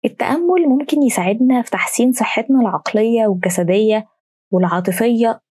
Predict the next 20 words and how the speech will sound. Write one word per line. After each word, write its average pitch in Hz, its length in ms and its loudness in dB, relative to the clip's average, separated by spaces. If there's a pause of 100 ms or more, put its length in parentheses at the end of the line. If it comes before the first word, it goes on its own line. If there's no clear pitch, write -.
(160)
بطرق 311 300 0
كتيرة، 180 500 0 (720)
زي 294 380 0
إن 214 140 4
هو 262 300 0
بيساعدنا 226 840 0
على 185 200 0
تخفيف 190 460 -4
الضغط 220 360 -2
النفسي 185 560 0 (600)
والقلق 190 440 0 (440)
والاكتئاب 196 600 0 (560)
والألم 247 460 2
المرتبط 220 580 2
بالتوتر. 180 760 -2 (1040)
كمان 247 460 2
بيساعد 233 720 0
على 185 240 0
زيادة 202 340 -2
الوعي، 180 460 -2